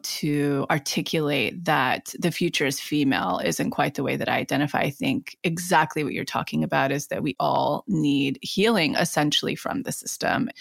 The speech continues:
And I love exactly the way that you're talking about it, the balance, getting back into that we all play a role.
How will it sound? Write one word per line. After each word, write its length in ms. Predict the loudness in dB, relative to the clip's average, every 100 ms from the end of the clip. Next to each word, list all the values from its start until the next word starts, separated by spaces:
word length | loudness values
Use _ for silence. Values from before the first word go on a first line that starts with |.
| -18 -20 -4 2
And 100 | 4
I 80 | 4
love 380 | 4 2 0 -2
exactly 500 | -2 0 2 2 0
the 140 | -2 0
way 160 | 0
that 160 | 0 -2
you're 500 | -2 -2 0 -2 -4 -8 -20 -20 -2
talking 280 | 2 6 6
about 260 | 6 6 4
it, 140 | 2
the 80 | -2
balance, 800 | 4 4 4 0 -4 -8 -10 -10 0
getting 320 | 2 4 2
back 400 | 4 4 2 -4
into 680 | -2 0 0 -2 -2 0 0
that 140 | 0 -2
we 140 | -2
all 240 | 2 0 2
play 220 | 0 0
a 80 | 0
role. 580 | -2 0 2 2 0